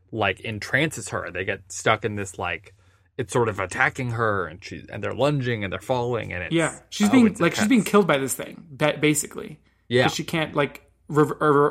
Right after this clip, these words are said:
Speaker 2: avert her eyes away from it, and it's controlling her movement.
Speaker 1: Yeah.
Speaker 2: Apparently, that music video is also, again, you know how much I love, like, movie, horror movie references? That is referencing a horror movie in the eighties where a girl becomes possessed in a subway,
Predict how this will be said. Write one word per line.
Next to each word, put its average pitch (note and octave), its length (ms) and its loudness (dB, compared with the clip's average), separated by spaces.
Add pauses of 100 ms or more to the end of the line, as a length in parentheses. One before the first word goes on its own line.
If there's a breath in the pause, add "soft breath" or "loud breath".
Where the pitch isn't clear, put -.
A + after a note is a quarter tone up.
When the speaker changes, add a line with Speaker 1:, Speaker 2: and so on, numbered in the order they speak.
Speaker 2:
avert C#3+ 260 4
her D3+ 140 0
eyes C#3 220 2
away E3 160 0
from F3+ 160 0
it, F#3 60 2
and D#3+ 80 -2
it's B2+ 100 -6
controlling C3+ 480 -2
her B2+ 100 -4
movement. C#3+ 460 -2 (400 loud breath)
Speaker 1:
Yeah. F#3 220 -2
Speaker 2:
Apparently, A3 560 0
that E3+ 160 0
music D#3 240 -4
video C3 500 -2
is C3 200 -8
also, C#3+ 460 -4 (200)
again, C#3+ 260 0
you C3+ 100 0
know C#3+ 120 -2
how D#3 60 -4
much D3+ 180 -4
I C3+ 40 0
love, B2+ 240 -4
like, B2 300 -10
movie, B2+ 480 -4 (100)
horror C3 400 -4
movie D#3+ 260 0
references? G3 580 2 (340 loud breath)
That F3+ 460 0
is D#3+ 460 -2
referencing D3 840 0 (360 soft breath)
a D3+ 100 -2
horror E3+ 420 -2
movie D3 380 0
in C3+ 100 -2
the - 160 -8
eighties C#3 380 -2
where C3+ 120 0
a D3 100 -6
girl C3+ 280 0
becomes C3+ 320 -6
possessed C3 500 -4
in C3+ 60 -6
a B2+ 60 -6
subway, C#3+ 760 -4